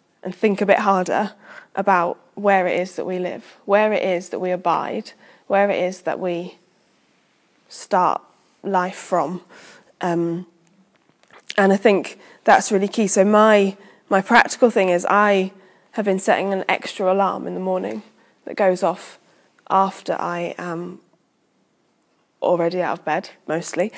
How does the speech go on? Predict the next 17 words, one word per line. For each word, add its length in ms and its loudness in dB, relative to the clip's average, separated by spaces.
And, 440 0
<laughs> 80 2
and 1500 8
it's 160 6
an 100 10
alarm 400 12
that's 200 6
totally 300 10
different 380 2
to 60 2
my 80 6
other 220 6
alarms. 440 2
It's 120 6
actually 580 6
Sarah 340 8
Baker's 600 2